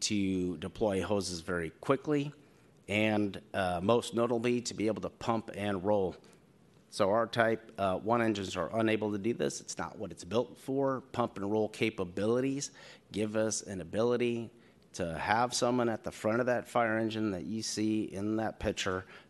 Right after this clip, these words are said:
on a hose line, another one in the rear in a quick moving grass fire, and be able to, uh, perform mobile attack. So be able to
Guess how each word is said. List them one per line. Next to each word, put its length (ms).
on 280
a 100
hose 320
line, 320
another 400
one 300
in 320
the 80
rear 560
in 200
a 40
quick 300
moving 280
grass 300
fire, 540
and 160
be 160
able 160
to, 180
uh, 140
perform 600
mobile 300
attack. 460
So 160
be 240
able 260
to 380